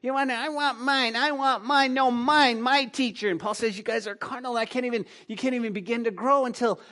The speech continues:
uh, uh, and, uh, and, and he says, "But here's the thing. He-, here's what I want you to do. I want to love you guys back to life." He says, "I know, but listen,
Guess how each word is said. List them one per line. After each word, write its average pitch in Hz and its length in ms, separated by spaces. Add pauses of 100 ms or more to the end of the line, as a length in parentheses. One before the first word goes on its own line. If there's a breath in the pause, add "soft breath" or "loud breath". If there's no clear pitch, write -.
uh, - 20
uh, 208 300
and, 208 160
uh, - 20
and, 202 340
and 214 80
he 220 60
says, 214 240
"But 202 140
here's 233 200
the 226 100
thing. 220 280
He-, 190 180
here's 214 220
what 214 100
I 208 40
want 202 200
you 208 80
to 196 100
do. 190 40
I 175 120
want 190 220
to 180 60
love 185 240
you 196 80
guys 175 220
back 180 240
to 196 80
life." 185 520 (1400)
He 175 60
says, 165 180
"I 170 140
know, 190 340
but 160 200
listen, 170 440